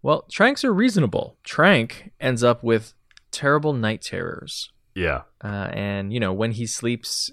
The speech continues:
Speaker 1: uh, it is more difficult to recover from his fatigue because he sees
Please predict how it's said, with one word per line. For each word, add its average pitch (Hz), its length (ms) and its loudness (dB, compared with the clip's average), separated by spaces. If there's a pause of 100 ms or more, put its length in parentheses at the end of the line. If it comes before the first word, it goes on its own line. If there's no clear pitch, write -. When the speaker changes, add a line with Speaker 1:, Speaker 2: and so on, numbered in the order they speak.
Speaker 1:
uh, 104 200 -4
it 110 140 -2
is 110 140 -6
more 110 200 -4
difficult 113 540 -6
to 110 560 -2
recover 120 540 0
from 113 640 0
his 123 240 -2
fatigue 117 560 0
because 104 300 -4
he 113 80 -6
sees 110 360 -4